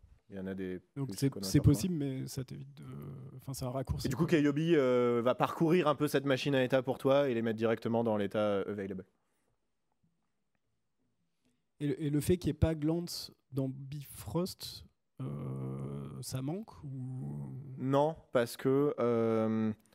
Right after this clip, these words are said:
Speaker 1: tu vois, là, on a, on a buildé, euh, le, on a fait le Overcloud, euh, Host Image Build, là.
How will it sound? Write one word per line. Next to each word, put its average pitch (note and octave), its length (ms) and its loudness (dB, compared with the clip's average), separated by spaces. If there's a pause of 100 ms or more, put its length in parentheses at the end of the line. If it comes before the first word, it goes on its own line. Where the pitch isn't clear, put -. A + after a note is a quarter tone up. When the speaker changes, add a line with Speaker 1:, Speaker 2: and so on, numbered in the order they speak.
(1200)
Speaker 1:
tu B2 100 0
vois, B2+ 80 6
là, C#3 140 4
on C3+ 100 0
a, A#2 180 2
on A#2 120 0
a A2+ 100 2
buildé, B2+ 540 2
euh, A2 400 4
le, A2 120 -2
on A2+ 80 0
a G#2+ 60 2
fait - 80 0
le A2+ 160 2
Overcloud, B2 600 2
euh, G#2+ 240 2
Host A2+ 260 -2
Image A2+ 240 -4
Build, C#3 240 -2
là. C#3 220 -4